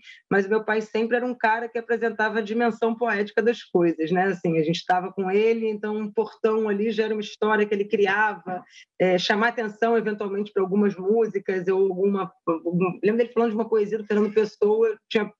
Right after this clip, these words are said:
oito anos, não entendi nada do que ele falou, é bem verdade, tem, tal. Mas enfim, é, ali ele exagerou, mas eu lembro. E eu acabei fazendo letras como uma, eu acho que foi uma, é, é, é, foi um desdobramento natural dos meus interesses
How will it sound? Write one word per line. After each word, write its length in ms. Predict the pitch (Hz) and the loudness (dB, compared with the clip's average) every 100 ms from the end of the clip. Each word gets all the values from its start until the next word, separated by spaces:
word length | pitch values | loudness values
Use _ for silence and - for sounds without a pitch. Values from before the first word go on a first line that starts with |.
| - | -4
oito 440 | 202 226 220 226 | 0 0 0 -2
anos, 220 | 208 220 226 | 0 -2 -4
não 80 | |
entendi 240 | 233 233 262 | -2 0 0
nada 240 | 311 247 | 2 2
do 80 | 220 | 2
que 60 | 233 | 0
ele 100 | 220 | -2
falou, 300 | - 240 180 | -2 -2 -2
é 80 | |
bem 180 | 165 190 | -2 -2
verdade, 480 | 277 330 196 170 - - | 0 0 -2 -4 -8 -2
tem, 120 | 180 175 175 _ | 0 0 -6 _
tal. 220 | 196 180 - - - - | -2 -2 -6 -16 -10 0
Mas 160 | 226 | 2
enfim, 400 | 269 269 247 190 - - - - | 2 2 0 0 -6 -20 -12 -2
é, 120 | 180 | 0
ali 160 | 175 202 | 2 0
ele 120 | 226 | 0
exagerou, 640 | 233 254 269 269 233 202 | 0 0 0 0 0 -2
mas 160 | 190 196 | -4 -2
eu 100 | 240 | 0
lembro. 400 | 240 214 190 196 _ - _ - | 2 0 -2 -8 _ -20 _ -6
E 520 | 202 208 214 220 226 | 0 2 2 2 2
eu 80 | 220 | 0
acabei 280 | 226 240 254 | -2 -4 -4
fazendo 300 | 262 269 262 | -2 -2 0
letras 400 | 254 247 262 233 | 0 -2 -4 -8
como 260 | 269 254 | -2 2
uma, 580 | 262 269 269 254 196 - - _ - | 2 2 2 2 0 -4 -12 _ -2
eu 140 | 208 | -2
acho 160 | 233 - | -2 -8
que 80 | |
foi 220 | 208 233 233 | -4 0 0
uma, 360 | 247 247 220 180 170 175 - | -2 -4 -4 -8 -10 -12 -4
é, 80 | - | 0
é, 360 | 254 - - 175 | 0 2 0 0
é, 80 | 175 | -2
foi 120 | 247 | 0
um 40 | 254 | 2
desdobramento 680 | 247 277 302 277 277 269 | 0 0 0 0 -2 -2
natural 520 | 262 247 247 208 220 | -4 0 0 2 0
dos 140 | 226 202 | -2 0
meus 200 | 208 208 | 0 0
interesses 840 | 214 208 185 190 226 - 262 - | 0 -2 0 0 -2 -4 -20 -20